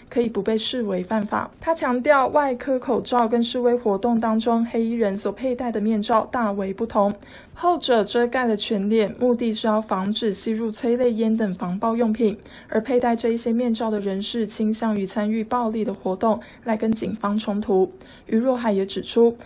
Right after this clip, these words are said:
法庭在考虑其所施加的限制是否合乎比例时，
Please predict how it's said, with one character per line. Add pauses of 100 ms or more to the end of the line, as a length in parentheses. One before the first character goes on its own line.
(160)
法
庭
在
考
虑
其
所
施
加
的
限
制
是
否
合
乎
比
例
时，